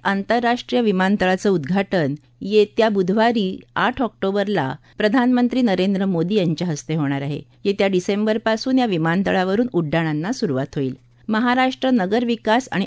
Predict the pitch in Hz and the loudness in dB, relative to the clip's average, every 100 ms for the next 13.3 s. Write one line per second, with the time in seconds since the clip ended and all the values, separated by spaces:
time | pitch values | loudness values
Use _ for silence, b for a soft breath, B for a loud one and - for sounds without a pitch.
0 | - 175 170 208 214 240 190 180 175 208 | 0 -2 2 2 2 -2 -2 -2 0 0
1 | 196 196 190 185 180 180 175 185 135 - | 0 0 0 0 2 0 0 0 0 0
2 | 185 196 254 240 185 147 B B B B | -2 2 0 0 -2 -2 B B B B
3 | 175 196 180 190 240 262 262 269 277 269 | -4 -2 0 0 0 -2 -2 -2 -2 -2
4 | 185 170 - 196 220 226 160 156 180 - | -2 -2 -2 -2 -2 -2 -2 0 0 0
5 | 185 247 160 123 b b 170 175 180 185 | 2 4 2 0 b b -2 0 0 0
6 | 147 127 123 127 110 123 135 _ _ - | 0 -2 -4 -6 -6 -8 -12 _ _ -2
7 | 262 277 285 320 320 226 208 214 208 202 | 0 2 2 2 0 0 0 2 0 2
8 | 208 202 220 - 165 165 220 226 208 214 | 0 0 -4 -4 -4 -4 -6 -6 -4 -2
9 | 156 139 B B B 180 208 - 185 175 | -2 -4 B B B -4 -4 -2 -4 -2
10 | - 214 - 165 151 - 269 247 240 240 | -6 -6 -2 0 0 -2 -2 -2 -2 -2
11 | 247 220 226 220 233 214 151 b b b | -2 -2 -2 -2 -4 -4 -6 b b b
12 | - 208 - - 190 - 240 294 254 226 | -6 -4 -4 -4 -4 0 0 0 0 -2
13 | 190 208 180 | 0 0 0